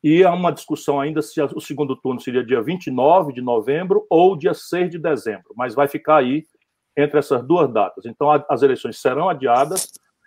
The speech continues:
e todos os prazos acompanharão essa data, ou, ou seja, o prazo mais, mais grave, a descompatibilização. Então, você conta do, da, da, do adiamento pra trás e esses prazos se abrem.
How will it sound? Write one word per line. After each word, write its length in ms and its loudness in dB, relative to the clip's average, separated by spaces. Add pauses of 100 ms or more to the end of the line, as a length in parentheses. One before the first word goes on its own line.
e 260 -2 (140)
todos 460 4
os 180 -10
prazos 460 0
acompanharão 800 -2
essa 200 -4
data, 380 -2 (600)
ou, 180 4
ou 180 2
seja, 260 2
o 40 -2
prazo 300 2
mais, 380 -2
mais 160 -8
grave, 380 2 (180)
a 100 -6
descompatibilização. 1040 -6 (520)
Então, 260 -2 (240)
você 260 -2
conta 480 2 (420)
do, 320 0 (120)
da, 180 -2
da, 220 2
do 140 0
adiamento 560 0
pra 120 4
trás 640 0
e 100 -6
esses 320 -8
prazos 340 -8
se 120 -8
abrem. 320 -8